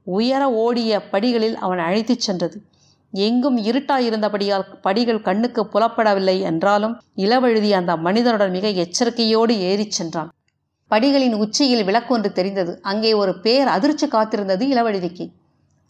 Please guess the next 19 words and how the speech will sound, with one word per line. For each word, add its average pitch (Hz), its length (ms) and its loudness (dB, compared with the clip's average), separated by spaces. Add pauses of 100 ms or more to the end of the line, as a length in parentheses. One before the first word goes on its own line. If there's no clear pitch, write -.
அங்கு 190 220 -4
நின்றிருந்த 214 460 2
உருவத்திடம் 202 540 0
அந்த 175 160 0
மனிதன் 214 380 -2
சொன்னான், 196 360 0 (800)
"கொண்டு 214 240 4
வந்து 185 220 4
விட்டேன் 180 320 2
இவனை, 160 220 -2 (200)
எதற்கும் 202 500 0
இந்த 180 120 0
அறையில் 208 320 2
வைத்து 180 180 -2
பூட்டிவிடு" 190 460 0 (600)
என்று. 170 280 -8 (400)
அந்த 180 300 0
உருவமும் 220 500 2 (260)
அதை 185 260 -2